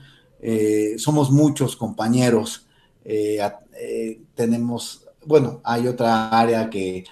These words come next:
es el área de espacios, por supuesto, ellos dan servicios,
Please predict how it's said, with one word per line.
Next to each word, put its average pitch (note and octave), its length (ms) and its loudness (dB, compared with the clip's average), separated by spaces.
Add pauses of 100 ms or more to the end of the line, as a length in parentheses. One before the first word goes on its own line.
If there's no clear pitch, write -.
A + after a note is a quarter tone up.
(260)
es A#2 300 0
el G#2+ 180 -2
área G#2 360 0
de G2 520 -2
espacios, A#2 840 4 (300)
por A#2 140 0
supuesto, A#2+ 600 -2
ellos A2+ 380 0
dan A2+ 480 0 (140)
servicios, C3+ 960 4